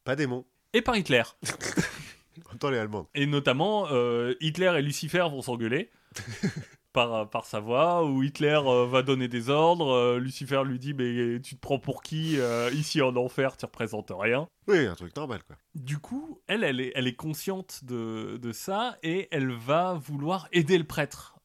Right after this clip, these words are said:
Speaker 2: au maximum. Donc, ce qu'elle va faire, bah, c'est que elle va arrêter de manger. Elle, enfin, elle va commencer à arrêter, enfin, progressivement arrêter de s'alimenter pour aider le, l'exorciste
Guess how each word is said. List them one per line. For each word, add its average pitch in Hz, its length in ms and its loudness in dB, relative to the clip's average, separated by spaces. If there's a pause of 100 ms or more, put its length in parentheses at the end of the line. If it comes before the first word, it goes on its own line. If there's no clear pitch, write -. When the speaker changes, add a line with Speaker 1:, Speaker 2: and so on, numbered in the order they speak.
(320)
Speaker 2:
au 151 100 -6
maximum. 135 680 -4 (680)
Donc, 123 340 -6 (260)
ce - 100 -14
qu'elle 156 140 0
va 120 120 0
faire, 208 280 -6
bah, 123 120 -4
c'est 139 200 -8
que 180 400 -8 (320)
elle 120 140 -4
va 156 200 -4
arrêter 120 320 -8
de 170 60 -10
manger. 139 320 -10 (920)
Elle, 113 80 -6
enfin, 107 220 -2
elle 104 80 -4
va 101 120 -4 (380)
commencer 123 480 -6
à 151 120 -2
arrêter, 117 280 -4 (100)
enfin, 113 240 -6 (220)
progressivement 170 680 0
arrêter 131 280 -2
de - 40 -8
s'alimenter 117 600 -4 (680)
pour 190 380 -8
aider 160 600 0
le, 127 680 -2
l'exorciste 120 920 -8